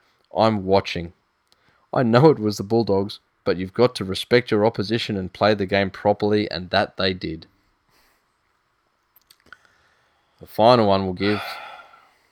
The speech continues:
to O G One-Eyed Tiger. "Finally, the boys played for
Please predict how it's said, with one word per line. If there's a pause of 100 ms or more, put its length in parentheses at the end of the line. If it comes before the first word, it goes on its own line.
(300)
to
O
G
One-Eyed
Tiger. (880)
"Finally, (760)
the
boys
played
for